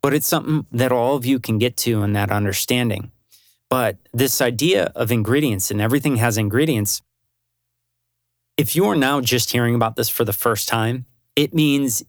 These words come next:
you don't have control, conscious control over ingredients. And that makes sense. That is the way it is supposed to be. I know very, very high frequency beings, very, very high conscious beings who don't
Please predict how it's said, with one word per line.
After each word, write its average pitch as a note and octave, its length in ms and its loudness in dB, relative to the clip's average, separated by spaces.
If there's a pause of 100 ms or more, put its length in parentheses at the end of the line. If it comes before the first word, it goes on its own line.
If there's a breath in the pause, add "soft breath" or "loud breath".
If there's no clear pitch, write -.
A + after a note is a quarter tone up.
(100)
you B2+ 220 2
don't D3 180 2
have A#2+ 380 -2
control, A2 580 -2
conscious - 720 -2 (200)
control A2+ 580 -2 (240)
over A#2 300 2
ingredients. A2+ 720 -2 (500 loud breath)
And B2+ 420 0 (260)
that C3 180 2
makes D3 200 0
sense. - 460 -2
That A#2 220 0
is E3+ 340 0
the C3 160 0
way A#2+ 500 2
it A#2 100 -2
is A#2 140 2
supposed - 480 -2
to A#2+ 60 0
be. G2+ 360 -2 (640 loud breath)
I C#3 120 2
know D#3 260 2
very, C3 400 0
very C#3 240 2
high A#2 240 0
frequency G#2+ 540 -2
beings, G2 380 -2
very, B2 280 2
very B2+ 220 -2
high A2 220 -2
conscious G2+ 420 -4
beings G#2 300 -2
who B2 160 -2
don't A#2+ 360 0